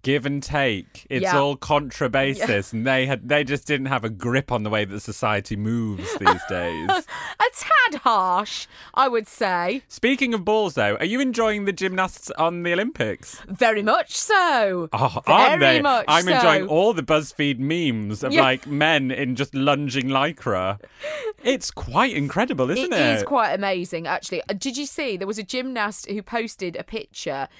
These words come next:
Speaker 2: I think he'd finished. No, it wasn't a gymnast. Tell a lie. It was a badminton player. And he'd finished.
Speaker 1: Love the wrist action
Speaker 2: Yes.
Speaker 1: sports.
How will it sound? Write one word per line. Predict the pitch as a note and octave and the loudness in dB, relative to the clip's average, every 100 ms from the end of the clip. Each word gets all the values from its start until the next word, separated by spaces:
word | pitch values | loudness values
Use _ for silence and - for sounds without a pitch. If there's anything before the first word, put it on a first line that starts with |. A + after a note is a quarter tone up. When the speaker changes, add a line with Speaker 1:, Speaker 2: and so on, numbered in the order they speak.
| - - | -20 -10
Speaker 2:
I | G3+ | -8
think | - B3+ | -6 -8
he'd | C4+ B3 | -6 -8
finished. | - - A#3 B2+ - - - - - | -8 -6 -6 -8 -10 -12 -14 -14 -2
No, | - | -2
it | B3 | 0
wasn't | E4 F4 D#4 | -2 -2 -4
a | |
gymnast. | A3+ A3 F#3 F#3+ - | -4 -4 -2 -4 -6
Tell | - C#4 | -4 -2
a | C4+ | 0
lie. | G#3+ F#3 A3 | 0 0 -2
It | |
was | G#3 | -4
a | F#3+ | -6
badminton | D#3 G#3+ - F3 E3+ - D#3+ | 0 0 0 -8 -8 -8 -10
player. | - D#3+ D3+ - - - - - | -6 -6 -6 -8 -18 -20 -20 -4
And | A3 A3+ G#3 | -2 -2 -4
he'd | - A3+ C#4+ | -4 -2 -4
finished. | - A#3+ F#3 D#3+ G3 | -4 -4 -4 -6 -4
Speaker 1:
Love | G#2+ A2+ B2+ A#2+ G#2+ C3+ | -2 2 2 2 -2 -4
the | A2 | -2
wrist | G#2+ - | -2 -2
action | G2 - G3 | -8 -8 -4
Speaker 2:
Yes. | G#3+ F3+ | -2 -2
Speaker 1:
sports. | G#2 F#2+ G3+ - - | -4 -2 -2 -4 -4